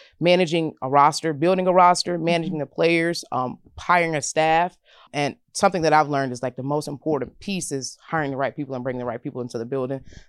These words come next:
Speaker 1: The basketball piece, that'll take care of itself. Like, that's, that's second nature.
Speaker 2: Mm-hmm.
Speaker 1: Um, so just hiring a staff,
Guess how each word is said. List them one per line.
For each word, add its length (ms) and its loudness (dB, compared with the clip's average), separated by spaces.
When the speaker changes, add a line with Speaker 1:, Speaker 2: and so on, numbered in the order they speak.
Speaker 1:
The 260 4
basketball 440 4
piece, 400 -6
that'll 180 4
take 180 -6
care 140 -8
of 60 -8
itself. 300 -10
Like, 120 -10
that's, 360 -2
that's 260 0
second 340 2
nature. 420 -4
Speaker 2:
Mm-hmm. 160 -4
Speaker 1:
Um, 320 6
so 420 4
just 220 -6
hiring 340 2
a 60 -4
staff, 540 6